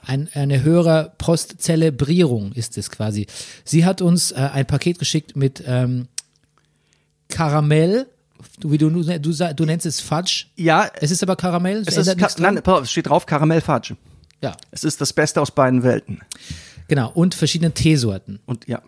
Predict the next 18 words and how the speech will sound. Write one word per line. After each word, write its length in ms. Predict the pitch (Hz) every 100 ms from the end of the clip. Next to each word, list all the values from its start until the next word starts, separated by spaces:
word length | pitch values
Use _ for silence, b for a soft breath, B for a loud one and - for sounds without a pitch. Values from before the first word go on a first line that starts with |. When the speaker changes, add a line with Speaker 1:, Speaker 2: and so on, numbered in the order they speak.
| _ _
Speaker 1:
Und 200 | 143 185 156
liebe 200 | 180 165
Sandra 360 | 160 175 175
Peters, 420 | 139 151 147 107
erstens 380 | - 151 175 -
mal, 160 | 151 143
wir 100 | 139
sind 160 | 143
sehr 140 | 139 143
glücklich 400 | 147 147 196 -
drüber. 340 | 170 185 220 - _ _ -
Speaker 2:
Ja, 200 | 120 165
wir 80 | 131
schlürfen 280 | 135 170
schon. 200 | 160 196
Ich 100 | 208
schlürfe 280 | - 135 143
wieder. 180 | 147